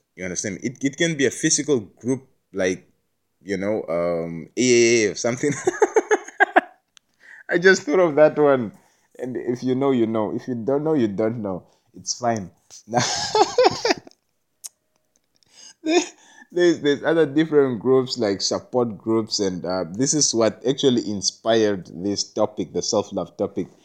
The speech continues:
um, self, self-love and flaking by Lily Singh. She,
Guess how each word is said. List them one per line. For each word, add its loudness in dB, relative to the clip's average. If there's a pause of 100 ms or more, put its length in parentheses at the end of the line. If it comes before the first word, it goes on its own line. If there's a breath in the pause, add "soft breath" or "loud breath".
(340 soft breath)
um, 0
self, 2
self-love 0
and -4
flaking -2
by -2
Lily 2
Singh. -2 (440)
She, -2